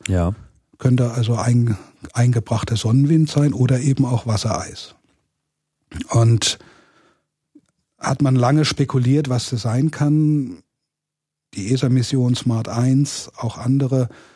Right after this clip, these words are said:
Speaker 2: haben und, und eben die neueren Missionen der, der Chinesen, der Inder, der Japaner und auch der Amerikaner haben dann versucht, wirklich kontinuierlich über einen Jahreszyklus zu vermessen, ob am Nord- und am Südpol zum einen permanent Schattenzonen existieren in tiefen Kratern.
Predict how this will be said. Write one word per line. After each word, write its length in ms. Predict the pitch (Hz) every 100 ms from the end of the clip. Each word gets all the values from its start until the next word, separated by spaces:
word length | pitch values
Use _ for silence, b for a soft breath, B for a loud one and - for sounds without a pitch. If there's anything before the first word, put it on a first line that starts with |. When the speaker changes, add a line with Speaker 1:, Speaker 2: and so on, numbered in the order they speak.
| B B
Speaker 2:
haben 380 | - 127 135 123
und, 260 | - 123 -
und 180 | 123 127
eben 180 | 123
die 120 | 117 110
neueren 400 | 107 127 135 127
Missionen 800 | 123 - 123 123 123 123 120 113
der, 400 | 110 110 107 110
der 500 | 104 107 104 101 95 _ _ _ _ _ _ _ -
Chinesen, 560 | - 110 113 120 135 113
der 140 | 110
Inder, 400 | 104 123 120 113 107 -
der 80 | 113
Japaner 600 | 107 - 117 123 127 117 113
und 100 | 117
auch 140 | 107
der 160 | - -
Amerikaner 580 | 117 110 - 117 131 120
haben 180 | 123
dann 160 | 120 117
versucht, 400 | 123 - 139 -
wirklich 360 | 131 139 123 - b b b b b b _ _ _ _
kontinuierlich 880 | - 151 156 139 135 160 147 160 -
über 180 | 147 131
einen 160 | 127 127
Jahreszyklus 840 | 107 120 151 - - 156 151 131
zu 100 | -
vermessen, 600 | 123 113 117 135 160 147
ob 280 | - 131 -
am 120 | 117
Nord- 260 | 117 117 -
und 140 | 127
am 160 | 117 110
Südpol 720 | - 151 - - 131 131 123
zum 220 | - 120 -
einen 420 | 120 117 117 -
permanent 640 | 120 117 113 104 104 -
Schattenzonen 1500 | - 110 - 165 165 - _ _ _ _ - 139 131 143 147
existieren 760 | 143 - 143 - 151 139 160
in 160 | 151 117
tiefen 320 | - 139 147
Kratern. 500 | - 107 120 156 190